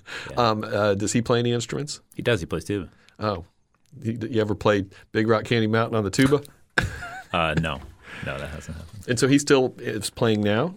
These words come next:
Speaker 1: even though he's
Speaker 2: No, he's not. I mean, he's, he's in college, so, um,
Speaker 1: Not playing tuba in college?
Speaker 2: No, he had, he really, it's, um, I think he sort of had to, one of the costs, I think, for him of going to a,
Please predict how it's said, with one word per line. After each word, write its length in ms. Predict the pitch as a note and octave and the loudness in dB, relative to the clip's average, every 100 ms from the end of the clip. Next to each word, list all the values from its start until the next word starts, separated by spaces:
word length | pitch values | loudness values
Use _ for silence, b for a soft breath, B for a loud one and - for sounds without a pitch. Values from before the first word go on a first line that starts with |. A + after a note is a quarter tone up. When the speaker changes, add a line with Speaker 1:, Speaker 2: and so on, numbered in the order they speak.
| D#3 | -6
Speaker 1:
even 220 | G#2+ G#2 | -4 0
though 100 | G2 | 0
he's 380 | G#2+ G2+ - - | -2 -4 -6 -6
Speaker 2:
No, 560 | G#2+ G#2+ G#2+ A2+ G#2+ F#2 | -2 2 4 4 4 2
he's 280 | - G2+ - | 0 -4 -2
not. 300 | F#2 D2 E2 | -2 -2 -2
I 60 | |
mean, 160 | E2+ F#2 | 0 -2
he's, 320 | F#2 A2 - | 0 -2 -2
he's 240 | - A#2 G#2+ | -2 0 0
in 100 | G2 | 0
college, 580 | G2 F2 D#2+ D#2+ D#2 | 2 2 2 0 -4
so, 600 | - - F#2 E2 D#2+ D2+ D2+ | -8 -4 -2 0 0 -2 -4
um, 260 | D#2 D2 | -6 -4
Speaker 1:
Not 280 | C#2+ F2+ G2+ | -4 -2 0
playing 240 | - G#2+ G2 | 2 2 2
tuba 320 | - G#2+ G#2+ | 0 2 2
in 160 | F#2 | 2
college? 420 | F#2 G2 F#2 F#2+ - B B - | 0 -2 -2 -6 -10 B B -2
Speaker 2:
No, 500 | E3+ D#3+ C#3 B2+ B2 | 4 8 8 6 4
he 260 | - - | 0 2
had, 240 | D3 C3+ - | 4 4 -2
he 320 | - - B2+ | -10 -4 -2
really, 320 | A#2 A#2 G#2 | 2 4 4
it's, 560 | F#2 - F#2+ F2 - - | 2 0 0 -2 -6 -4
um, 420 | E2 D2+ D#2 D#2 - - - | -4 -4 -6 -8 -12 -14 -8
I 60 | |
think 160 | - G2+ | -6 -4
he 80 | F#2+ | -2
sort 220 | - F2 | 0 0
of 40 | |
had 200 | F2+ E2 | 0 -2
to, 260 | E2 D#2 D#2 | -2 -4 -4
one 300 | G#2+ G2+ A2 | -6 0 2
of 80 | G2 | 2
the 60 | |
costs, 400 | - - F#2 F2+ | 0 0 0 0
I 80 | F2+ | -4
think, 180 | F#2 F2+ | -4 -4
for 120 | - | -4
him 140 | F#2+ F2 | -4 -4
of 120 | D#2 | -4
going 240 | E2+ D#2+ | -4 -4
to 220 | D#2+ D#2 | -4 -4
a, 60 | D2+ | -4